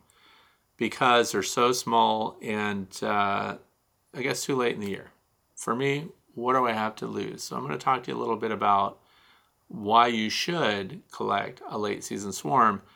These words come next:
particularly if it's come from a tree.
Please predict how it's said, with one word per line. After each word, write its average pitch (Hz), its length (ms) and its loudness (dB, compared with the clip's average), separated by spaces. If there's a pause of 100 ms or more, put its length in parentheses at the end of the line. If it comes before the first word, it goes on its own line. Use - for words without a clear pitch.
(360)
particularly 101 1080 -4
if 104 140 -8
it's - 160 -6
come 120 360 -2
from 104 500 -4
a 104 200 -6
tree. - 640 -6